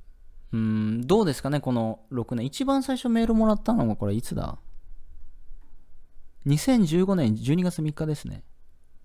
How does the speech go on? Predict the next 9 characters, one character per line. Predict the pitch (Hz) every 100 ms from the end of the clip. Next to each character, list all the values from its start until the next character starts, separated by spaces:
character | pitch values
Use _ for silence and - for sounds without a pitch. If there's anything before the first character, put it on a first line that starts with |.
| - - - - - - - - - -
は | 50
い。 | - - - - - - - - - - - - - - - - - - - - - -
六 | 120 120
年 | 117 95
で |
す | 92
よ | 120
ね、 | 123
約。 | 87 -